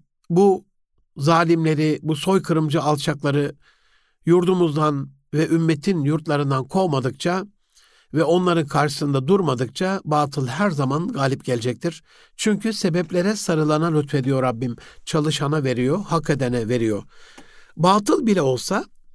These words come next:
kendi hak gündemlerine bütün güçleri ve imkanları ile sahip çıkanlar, sarılanlar, suni gündemlerle uğraşan ve daha da fecisi gündemleri olmayanları daima yenerler.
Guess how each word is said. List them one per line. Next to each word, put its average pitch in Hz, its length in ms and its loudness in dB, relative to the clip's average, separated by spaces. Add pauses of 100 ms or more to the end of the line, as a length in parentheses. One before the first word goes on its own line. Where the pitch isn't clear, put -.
(300)
kendi 220 280 0
hak 240 280 0
gündemlerine 175 680 0
bütün 254 260 -2
güçleri 202 400 -2
ve 180 80 4
imkanları 170 480 0
ile 160 180 2
sahip 170 360 0
çıkanlar, 143 500 -2
sarılanlar, 151 720 0 (720)
suni 202 400 0
gündemlerle 170 560 0
uğraşan 156 680 0
ve 151 160 2
daha 208 240 2
da 233 100 0
fecisi 156 640 0
gündemleri 165 520 0
olmayanları 156 800 0 (300)
daima 160 400 2
yenerler. 120 560 -2